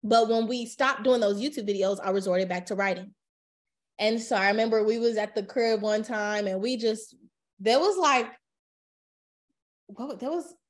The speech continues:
there was a lot of us living in that, <laughs> in that house. Like, I'm like, in college, we had, like, a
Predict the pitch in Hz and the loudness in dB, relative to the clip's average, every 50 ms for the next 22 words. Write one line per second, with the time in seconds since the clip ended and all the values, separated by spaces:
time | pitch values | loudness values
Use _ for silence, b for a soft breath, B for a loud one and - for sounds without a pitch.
0 | _ _ _ 247 320 415 427 220 190 180 202 233 202 190 190 - 190 196 185 190 | _ _ _ -4 -4 -2 -2 -2 0 0 0 0 -2 -4 -6 -6 -6 -6 -4 -4
1 | 180 196 - - - 415 381 339 330 294 262 311 285 254 240 240 240 254 254 254 | -2 -2 -2 2 4 4 4 6 6 4 4 4 4 4 4 2 2 2 2 2
2 | 254 254 269 294 311 311 277 277 285 277 311 349 359 381 427 415 381 453 427 381 | 2 2 0 0 0 0 0 0 -2 2 4 4 4 4 4 2 2 2 2 2
3 | 370 339 339 262 226 202 | 2 0 0 0 -2 -2